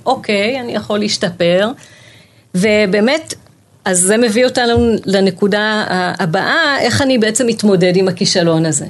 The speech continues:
אז אוקיי, נכשלתי, כל אחד ב-, ב-, בתחומו או בסיטואציה. אמ, ואני חושבת שלא כדאי לי,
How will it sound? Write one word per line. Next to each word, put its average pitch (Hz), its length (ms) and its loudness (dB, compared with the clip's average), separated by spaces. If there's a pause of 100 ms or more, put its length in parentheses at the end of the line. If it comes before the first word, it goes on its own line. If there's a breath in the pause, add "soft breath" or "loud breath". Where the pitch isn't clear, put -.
(260)
אז 165 340 2
אוקיי, 196 340 -2
נכשלתי, 208 680 -2
כל 185 180 -2
אחד 190 340 -4
ב-, 165 120 -2
ב-, 156 560 -2
בתחומו 160 600 0
או 170 160 2
בסיטואציה. 160 840 -2 (680 loud breath)
אמ, 190 520 4 (420)
ואני 202 300 0
חושבת 262 500 0
שלא 196 680 2
כדאי 202 340 0
לי, 208 160 0